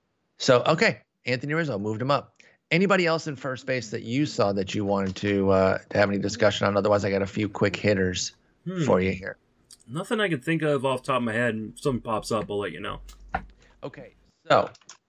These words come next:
Speaker 1: I mentioned him earlier. Tristan Casas.
Speaker 2: Yes.
Speaker 1: Casas. I think I move him up a little bit, or, or at least, at least be ready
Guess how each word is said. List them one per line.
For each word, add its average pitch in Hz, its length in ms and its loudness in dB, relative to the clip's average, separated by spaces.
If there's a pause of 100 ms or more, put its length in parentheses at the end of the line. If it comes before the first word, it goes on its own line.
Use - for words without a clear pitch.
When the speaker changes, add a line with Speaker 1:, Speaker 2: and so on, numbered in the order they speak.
(1900)
Speaker 1:
I - 100 -12
mentioned 113 400 2
him 110 120 2
earlier. 101 440 4 (1400)
Tristan 131 320 0
Casas. 110 600 0 (1040)
Speaker 2:
Yes. 104 400 -8
Speaker 1:
Casas. 104 300 -4 (1200)
I - 60 -20
think 123 220 0
I 123 60 8
move 117 160 4
him 110 60 2
up - 140 4
a 127 40 0
little 104 160 2
bit, 92 180 0
or, 110 200 4
or 127 140 8
at 135 80 2
least, 185 360 6
at 131 120 4
least 160 320 4
be 185 140 2
ready 127 480 2